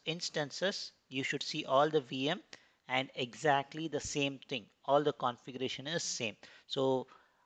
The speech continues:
after he explained me this option, I really understood the meaning of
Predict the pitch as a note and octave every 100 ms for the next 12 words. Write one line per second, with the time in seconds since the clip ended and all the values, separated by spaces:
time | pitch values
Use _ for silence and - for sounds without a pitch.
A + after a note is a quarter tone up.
0 | - B2+ - E3 C#3+ - - G3+ G#3 E3
1 | - D#3+ D#3 D3+ C#3+ D3 - - - C#3
2 | - - E3+ - _ - C3+ C3+ C#3+ -
3 | - D3 D#3+ E3 D3 C3 C3+ D3 C3 B2+
4 | C3 C3 B2 C3 C3